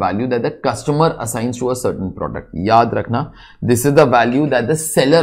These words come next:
assigns to the product, but perceived value is the value that customer assigns to the product, ठीक है।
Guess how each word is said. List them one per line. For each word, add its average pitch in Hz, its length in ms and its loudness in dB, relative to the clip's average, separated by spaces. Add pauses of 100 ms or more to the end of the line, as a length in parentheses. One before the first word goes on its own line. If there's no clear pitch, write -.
(120)
assigns 110 360 -6
to 90 100 -4
the 76 140 -8
product, 55 400 -10 (300)
but 117 220 -2
perceived 175 520 2
value 131 420 4
is 107 100 0
the 110 140 2
value 98 260 0
that 139 220 -2
customer 160 480 2
assigns 98 340 -6
to 87 140 -6
the 80 140 -6
product, 55 340 -10
ठीक 104 140 -4
है। 95 120 -12